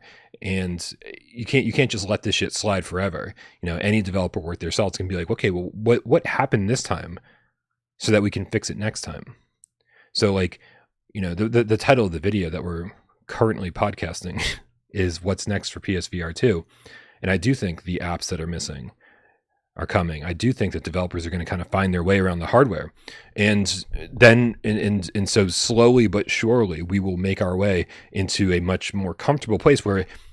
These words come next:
when every game comes out, no one is sitting there going,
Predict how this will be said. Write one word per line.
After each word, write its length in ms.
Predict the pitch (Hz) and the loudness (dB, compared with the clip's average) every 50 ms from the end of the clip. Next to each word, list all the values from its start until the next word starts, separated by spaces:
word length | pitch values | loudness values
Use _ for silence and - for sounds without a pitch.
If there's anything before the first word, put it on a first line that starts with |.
| - - | -8 -2
when 160 | - 123 120 | 0 2 4
every 240 | - 139 131 135 131 | 4 4 6 6 6
game 180 | 117 123 123 117 | 6 4 4 4
comes 220 | 123 113 98 90 | 2 0 2 2
out, 260 | 95 87 87 87 - _ _ _ _ _ _ _ _ _ _ | 0 0 -2 -4 -6 _ _ _ _ _ _ _ _ _ _
no 200 | - 113 120 117 | 2 4 6 6
one 140 | 123 123 117 | 8 6 6
is 100 | 104 - | 4 2
sitting 180 | - 113 113 107 | 2 2 2 2
there 120 | 101 92 | 0 0
going, 260 | 85 95 90 85 82 | 0 -2 -2 -4 -6